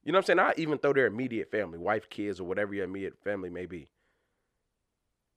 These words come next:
But when you try to control other human lives and other interactions around humans, bro, that's not, that's not normal to me.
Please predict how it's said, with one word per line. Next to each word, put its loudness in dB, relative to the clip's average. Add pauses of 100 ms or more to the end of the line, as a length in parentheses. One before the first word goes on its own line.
(200)
But 6 (600)
when 2
you 2
try 2
to -2
control -2
other 2
human -2
lives 0
and -8
other 2
interactions -2
around -2
humans, -4
bro, 0
that's -2
not, -4
that's -4
not -2
normal -2
to -8
me. -4